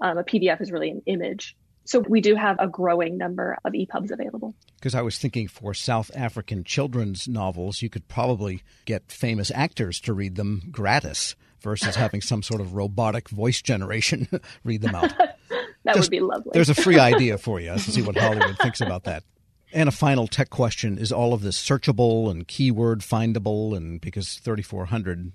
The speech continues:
Speaker 2: and that catalog has thousands and thousands more, and so there's really no limit to how big this can get.
Speaker 1: One thing that we pride ourselves on at the Library of Congress is really great bibliographic description.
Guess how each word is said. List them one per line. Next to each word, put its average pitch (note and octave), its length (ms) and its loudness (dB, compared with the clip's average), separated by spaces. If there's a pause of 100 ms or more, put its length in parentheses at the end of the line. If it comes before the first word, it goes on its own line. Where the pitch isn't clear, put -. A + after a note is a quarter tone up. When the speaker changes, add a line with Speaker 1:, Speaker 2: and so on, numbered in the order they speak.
Speaker 2:
and G2 320 -12
that - 200 -8
catalog G#2 520 0
has F#2 320 -6 (220)
thousands G2+ 540 -4
and F2+ 100 -10
thousands F2+ 440 -4
more, A2 340 0
and F#2+ 140 -10 (200)
so - 180 -6
there's F#2 220 -6
really G#2 220 -4
no G2 140 -2
limit A2 300 0
to A2 60 -2
how F#2 100 0
big G2 180 -4
this G2+ 140 -4
can F2+ 120 -8
get. - 300 -4 (800)
Speaker 1:
One G#3 240 2
thing G3+ 380 0 (120)
that G#3 140 -2
we G3+ 100 2
pride - 220 -2
ourselves F#3+ 520 -2
on F#3+ 200 -4
at F#3+ 100 -8
the F#3+ 80 -4
Library F3+ 300 -4
of F#3+ 80 -10
Congress A3 400 -4
is F#3 120 -4
really F#3 260 0
great F3+ 560 0 (160)
bibliographic F#3 720 2
description. - 640 -6